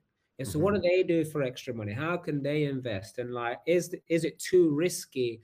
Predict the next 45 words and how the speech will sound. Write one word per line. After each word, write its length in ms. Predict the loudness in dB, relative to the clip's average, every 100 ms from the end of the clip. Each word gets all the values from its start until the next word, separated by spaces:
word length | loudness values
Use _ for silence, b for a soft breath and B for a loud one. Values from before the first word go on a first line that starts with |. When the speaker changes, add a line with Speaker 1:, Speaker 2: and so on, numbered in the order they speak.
| b b -8
Speaker 1:
to 140 | -6
have 400 | -2 -2 -2 -6 _
any 500 | -6 -2 0 0 -4 -10 -10
business 640 | -4 -4 -2 -2 0 -2 -2
or 100 | -2
any 160 | -2 -2
career 460 | -4 -2 0 -2
that 180 | -4 -8 -8 -10
involves 460 | -4 0 0 -2
the 120 | -6
housing 600 | -4 -2 -2 -2 -4 -8
market 640 | -8 -8 -8 -10 -6 -6 -6
or 100 | -10 -10
anything 320 | -10 -12 -16 _
to, 100 | -20 B B _
where 180 | -2 0
I've 80 | 0
gotta 160 | -2
borrow 340 | -2 0 2 2
money 220 | -2 -4
from 320 | -6 -8 -8
banks, 480 | -4 -4 -4 -6 -8
or 100 | -8
that 120 | -8
involves, 640 | -12 -6 -2 0 -2 -6 -16 B B B _ _
uh, 280 | -16 -14 -12 -8
literally, 260 | -4 0
like, 260 | -2 -2 -6
utility 580 | -6 -4 -2 -2 -4 -6
bills? 380 | -4 -4 -4
'Cause 300 | -6 -10 -10 -6
some 140 | -4
people, 260 | -2 -2 -2
they 100 | 0
do, 320 | 0 0 -2 -6 -18 -10
like, 180 | -8 -4
H 240 | -2 -2 -4
M 140 | -8
Os 340 | -6 -4 -4 -4
and 120 | -2
they 120 | 0
include 460 | -2 -2 0 0 0
the 80 |
bills, 500 | 0 0 0 -2 -6
and 160 | -10